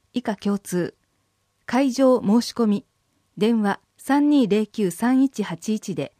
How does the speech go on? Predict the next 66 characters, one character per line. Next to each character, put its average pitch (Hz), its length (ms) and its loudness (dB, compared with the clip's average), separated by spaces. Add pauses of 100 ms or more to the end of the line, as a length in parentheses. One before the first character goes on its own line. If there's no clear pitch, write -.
(340)
新 277 260 0
宿 269 240 -4
区 - 240 -6
シ - 180 -4
ル 262 120 0
バ 285 160 2
ー - 20 0
人 254 220 2
材 254 180 0
セ 247 160 0
ン 226 80 2
タ 170 140 -8
ー 143 100 -8
へ。 135 140 -12 (880)
な 208 160 0
お、 175 100 -4 (120)
見 254 220 4
学 254 240 0
は 240 160 2
随 262 220 2
時 - 200 -4
受 170 60 -4
け 220 180 -2
付 - 140 -4
け 202 40 0
て 165 120 -8
い 151 80 -4
ま 143 120 -6
す。 - 220 -16 (220)
お 185 80 -4
問 240 200 2
い 233 60 4
合 226 60 2
わ 220 80 0
せ 220 100 -6
く 208 100 -6
だ 196 120 -4
さ 185 160 -8
い。 151 100 -10 (640)
続 220 280 2
い 254 80 2
て、 - 260 -2 (380)
認 285 180 6
知 330 140 -4
症 330 240 0
高 330 240 0
齢 311 180 0
者 196 160 -2
グ 185 140 0
ル 294 140 2
ー 320 40 0
プ 320 140 -2
ホ 320 180 2
ー 294 40 2
ム 180 120 2
等 208 420 -2
整 302 280 0
備 190 240 0
運 302 240 6
営 320 120 2
事 262 140 0
業 277 200 2
者 180 200 -2
を 147 80 -2
募 160 120 -4
集。 170 400 -2